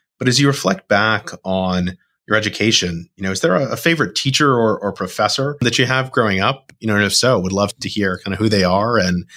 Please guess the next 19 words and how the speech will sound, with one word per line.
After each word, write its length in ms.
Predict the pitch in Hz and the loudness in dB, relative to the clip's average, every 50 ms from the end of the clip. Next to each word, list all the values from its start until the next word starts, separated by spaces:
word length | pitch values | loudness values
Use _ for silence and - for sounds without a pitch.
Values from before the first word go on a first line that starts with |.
| - - - - _ - | -20 -20 -20 -20 _ -4
and 80 | 98 | -2
a 60 | 98 98 | 0 0
little 180 | 98 98 101 | 0 0 0
bit 120 | 92 98 92 | 0 2 2
about 260 | 95 92 92 - - | 2 2 2 0 -4
why 180 | - 101 95 95 | -2 -2 0 2
they, 360 | 95 92 92 90 92 92 - _ _ | 2 2 2 0 0 -4 -6 _ _
you 40 | 101 | -6
know, 100 | 95 87 | -6 -4
hold 240 | - 90 87 - 98 | -2 -2 -2 0 0
that 180 | 90 92 - | 0 0 0
space 320 | - - 92 90 90 - - | -2 0 0 2 2 2 0
in 80 | 92 | 0
your 80 | 92 90 | -2 -2
mind 220 | 90 90 90 90 | -2 -2 -2 -2
and 120 | 92 87 90 | -2 -2 -2
in 60 | 87 | -4
your 120 | 87 87 | -4 -4
heart. 260 | 92 95 98 87 - | -2 -2 -2 -4 -6